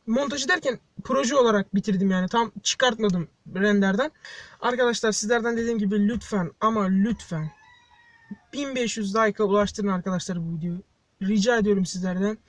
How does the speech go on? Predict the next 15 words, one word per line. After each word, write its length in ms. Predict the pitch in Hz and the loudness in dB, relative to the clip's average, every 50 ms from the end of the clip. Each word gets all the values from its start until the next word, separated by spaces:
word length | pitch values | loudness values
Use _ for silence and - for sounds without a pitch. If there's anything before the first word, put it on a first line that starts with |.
| _ - - - - - - - - - - - - - - - | _ -20 -20 -20 -20 -20 -20 -20 -20 -20 -20 -20 -20 -20 -6 0
Arkadaşlar, 500 | - 262 269 277 311 311 294 - 320 311 | 0 2 4 6 4 4 4 4 4 4
e, 260 | 302 262 277 277 262 | 4 6 6 6 6
başlıkta 400 | 247 269 523 - - 254 294 294 | 4 4 2 0 -2 -2 -2 0
Renault 460 | 392 571 554 392 277 277 - - - | 2 4 4 4 4 2 0 -4 -2
V 140 | 240 269 277 | 0 0 0
S 180 | 262 - 277 277 | 0 -2 -4 -4
Ford 280 | - - 277 277 - | -2 0 0 0 0
yazabilirim. 560 | - 269 262 233 269 254 269 262 262 262 262 226 | -2 -2 -2 0 0 -2 0 -2 -2 -2 -4 -4
Ford, 580 | - - 277 277 277 - - - - - - | -2 2 2 2 2 2 -2 -10 -6 0 4
e, 480 | 240 247 240 240 240 233 233 233 233 233 202 - _ _ _ _ _ _ _ _ _ | 4 6 6 6 6 6 6 4 4 2 0 -4 _ _ _ _ _ _ _ _ _
zaten 340 | - 254 254 - 262 247 240 | 0 0 0 2 2 0 0
bizim, 360 | 220 214 226 247 247 226 190 | 0 -2 -2 -4 -4 -2 0
benim 180 | 233 240 247 233 | 0 0 0 0
kullandığım 360 | - 247 233 233 233 233 233 | -2 -2 0 0 2 0 0
Ford. 240 | 196 - 240 240 240 | 2 2 2 2 0